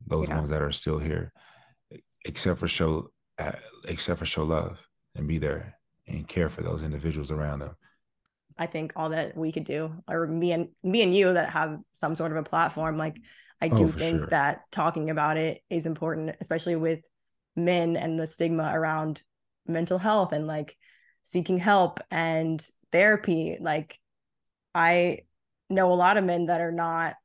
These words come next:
Speaker 2: comfortable even talking about therapy, let alone going to therapy or telling people they're depressed or have anxiety.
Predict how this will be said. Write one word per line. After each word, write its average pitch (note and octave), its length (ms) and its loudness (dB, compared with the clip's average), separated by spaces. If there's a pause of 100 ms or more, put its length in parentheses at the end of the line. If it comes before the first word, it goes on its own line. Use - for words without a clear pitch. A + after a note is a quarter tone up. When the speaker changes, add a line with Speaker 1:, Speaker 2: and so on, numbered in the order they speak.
(360)
Speaker 2:
comfortable E3+ 520 -2
even E3 180 0
talking F3+ 300 2
about E3+ 240 2
therapy, E3+ 260 2
let E3+ 140 0
alone E3 240 -2
going F#3+ 300 2
to - 80 -8
therapy E3 420 -2
or D3+ 120 0
telling E3+ 320 0
people D#3+ 200 -4
they're D#3+ 100 -2
depressed E3 480 0
or E3 60 0
have D#3+ 160 -4
anxiety. E3 640 0